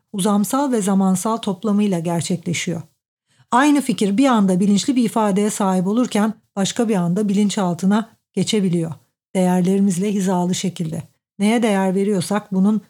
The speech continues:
bilinçli şekilde farkında olurken neye değer vermiyorsak bilinçaltına yüklemeler yapmaya başlıyoruz. Birine öznel bir öz yargıyla hayran olduğunuzda ise o kişinin beğendiğiniz tüm özelliklerinin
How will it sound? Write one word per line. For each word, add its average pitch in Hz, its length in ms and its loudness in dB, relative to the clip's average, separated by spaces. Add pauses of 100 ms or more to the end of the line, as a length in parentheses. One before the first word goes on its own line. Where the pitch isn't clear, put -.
(120)
bilinçli 196 360 0
şekilde 185 440 0
farkında 190 520 0
olurken 196 540 0 (340)
neye 202 240 2
değer 185 340 2
vermiyorsak 202 680 0 (260)
bilinçaltına 196 840 0 (280)
yüklemeler 190 600 2
yapmaya 165 460 -2
başlıyoruz. 165 680 -4 (580)
Birine 277 300 6
öznel 240 460 2
bir 226 80 2
öz 226 200 2
yargıyla 190 520 0
hayran 226 380 2
olduğunuzda 185 600 2
ise 262 260 0
o 226 80 -4
kişinin 180 480 0
beğendiğiniz 196 580 2
tüm 262 160 -6
özelliklerinin 185 920 0